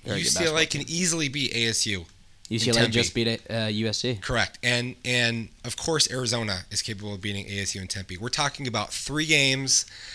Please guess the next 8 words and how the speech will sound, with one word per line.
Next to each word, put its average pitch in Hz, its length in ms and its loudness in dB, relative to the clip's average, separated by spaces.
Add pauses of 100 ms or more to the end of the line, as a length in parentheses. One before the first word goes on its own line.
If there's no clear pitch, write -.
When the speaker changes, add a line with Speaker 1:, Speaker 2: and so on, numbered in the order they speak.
(280)
Speaker 2:
that 110 260 0
are 113 340 2
just 127 540 2 (600)
crucial - 640 4 (520)
to - 180 -2
A 123 140 6
S 123 220 4
U's, 120 480 2